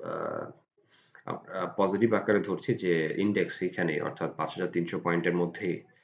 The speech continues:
আহ, সাপোর্ট নিয়ে নেওয়ার একটা সম্ভাবনা আছে এবং এটা বেশ জোরালো মনে করছি।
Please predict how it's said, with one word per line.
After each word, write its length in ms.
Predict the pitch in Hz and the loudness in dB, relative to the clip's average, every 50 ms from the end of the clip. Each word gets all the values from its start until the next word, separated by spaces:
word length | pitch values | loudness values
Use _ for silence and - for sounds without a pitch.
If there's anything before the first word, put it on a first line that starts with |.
| _ _ _ _ _ _ _ _ | _ _ _ _ _ _ _ _
আহ, 300 | - - - - - - | -8 -8 -8 -8 -12 -14
সাপোর্ট 440 | - - - 87 - 104 98 - - | -8 -4 -2 -2 2 0 0 0 4
নিয়ে 180 | 92 92 87 82 | 4 6 6 6
নেওয়ার 400 | 80 80 80 80 78 76 - - | 4 2 0 0 0 -2 -4 -6
একটা 180 | - - 95 | -4 -4 -4
সম্ভাবনা 580 | - - - 87 85 82 80 78 80 80 85 107 | -2 -2 -2 -2 0 0 -2 -2 -2 0 0 0
আছে 320 | 110 95 87 - - 123 | 0 -2 -4 -4 -4 -2
এবং 280 | 107 90 85 82 80 80 | -2 -2 -2 -2 -4 -4
এটা 380 | 80 - 85 82 82 - - - _ _ _ _ - | -4 -4 -4 -4 -4 -6 -8 -14 _ _ _ _ -2
বেশ 280 | 101 95 92 - - 95 | 2 2 2 2 0 0
জোরালো 500 | - 104 95 87 80 82 98 120 135 135 - | 4 4 6 6 6 6 4 4 2 0 -2
মনে 220 | 95 98 90 82 | 0 2 2 2
করছি। 380 | 76 - - 69 - - 82 | 2 0 -6 -10 -10 -10 -14